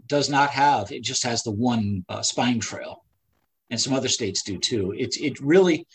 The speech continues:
had a lot to do with initially with how, uh, how and where pieces of trail were built. And we just went kind of organically,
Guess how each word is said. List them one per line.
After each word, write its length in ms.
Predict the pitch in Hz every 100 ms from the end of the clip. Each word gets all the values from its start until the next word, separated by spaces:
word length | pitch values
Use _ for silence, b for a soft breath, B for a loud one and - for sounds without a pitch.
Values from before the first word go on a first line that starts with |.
| b b b
had 200 | - 143
a 20 | 123
lot 280 | 123 143
to 100 | -
do 240 | 123 135 127
with 220 | 113 110
initially 600 | 101 131 - 123 98 92
with 340 | 90 104 98 - _ _ - _
how, 500 | - 139 131 127 117
uh, 280 | 120 113 104 - _ -
how 420 | - 160 151 151
and 220 | - 123
where 460 | 113 139 139 127 107 _ _ _ -
pieces 340 | 151 - 113
of 80 | 113
trail 320 | - 139 113
were 140 | 101 95
built. 340 | 131 98 - -
And 120 | 113
we 100 | 123
just 180 | 131 123
went 300 | 120 120 -
kind 160 | 117 101
of 80 |
organically, 840 | - 120 104 113 110 98 90 76